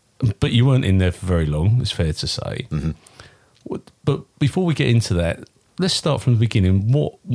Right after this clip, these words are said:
Speaker 1: where are you from originally?
Speaker 2: So from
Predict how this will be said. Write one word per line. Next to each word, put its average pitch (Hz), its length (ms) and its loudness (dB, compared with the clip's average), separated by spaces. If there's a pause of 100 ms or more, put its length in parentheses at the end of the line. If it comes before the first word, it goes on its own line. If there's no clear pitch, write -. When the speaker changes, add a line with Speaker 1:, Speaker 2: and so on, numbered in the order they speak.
(200)
Speaker 1:
where 131 220 2
are 127 40 2
you 107 160 4
from 98 240 2
originally? 92 480 2 (840)
Speaker 2:
So 101 300 2
from 107 720 0